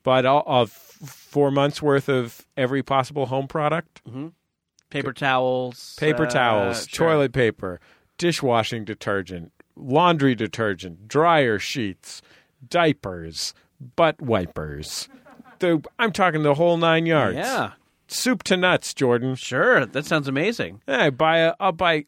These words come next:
Speaker 1: I'll buy eight of those nice yellow mangoes that I like.
Speaker 2: My Costco memories are, are being left at the electronics section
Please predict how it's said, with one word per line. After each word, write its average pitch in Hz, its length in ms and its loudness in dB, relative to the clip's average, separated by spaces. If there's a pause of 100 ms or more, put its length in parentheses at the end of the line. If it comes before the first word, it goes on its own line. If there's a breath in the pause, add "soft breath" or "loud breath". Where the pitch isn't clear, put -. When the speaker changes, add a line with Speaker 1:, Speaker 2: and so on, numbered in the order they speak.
(160)
Speaker 1:
I'll 202 140 2
buy 180 320 0 (220)
eight 196 280 -2 (320)
of 131 120 0
those 113 220 0
nice 120 360 -2 (200)
yellow 117 340 -2
mangoes 101 500 -4
that 92 120 -6
I 87 100 -4
like. 80 400 -8 (200)
Speaker 2:
My 170 460 0
Costco 160 420 0
memories 117 760 -6 (220)
are, 107 640 0 (920)
are 120 540 2 (600)
being 165 560 -2
left 156 720 -4 (180)
at 156 260 0
the 143 380 2
electronics 143 720 -2
section 107 560 -6